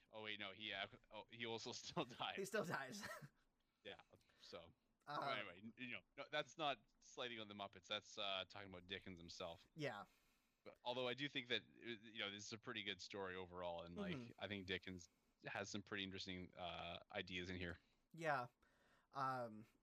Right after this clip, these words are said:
Speaker 2: I was gonna say, I think, yeah, I think you're right. I think that this entire sequence was really good. They did it really well. Uh,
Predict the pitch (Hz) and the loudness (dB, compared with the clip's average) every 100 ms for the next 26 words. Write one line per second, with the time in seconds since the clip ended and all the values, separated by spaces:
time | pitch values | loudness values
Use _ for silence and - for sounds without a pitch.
0 | _ _ _ - _ 160 180 185 170 156 | _ _ _ -20 _ 0 2 4 6 4
1 | 139 143 147 185 180 - - 151 147 123 | 4 2 4 4 2 -6 -12 4 4 6
2 | 139 190 180 147 135 123 147 170 170 147 | 4 4 4 4 4 4 2 2 4 6
3 | 139 - 139 131 131 123 127 143 135 123 | 4 4 2 4 4 4 0 0 0 0
4 | 135 131 127 127 123 143 151 147 131 131 | 4 4 6 2 2 2 4 4 4 4
5 | 123 117 131 135 - - - - 120 135 | 4 4 4 2 -4 -20 -20 -4 2 4
6 | 127 | 4